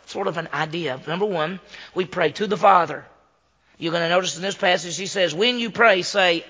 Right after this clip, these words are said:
'Father.'" We pray to the Father. We pray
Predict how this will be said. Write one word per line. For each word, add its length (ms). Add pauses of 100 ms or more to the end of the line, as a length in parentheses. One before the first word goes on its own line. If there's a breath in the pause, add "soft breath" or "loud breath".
'Father.'" 720 (360 loud breath)
We 120
pray 220
to 100
the 100
Father. 480 (240 loud breath)
We 140
pray 480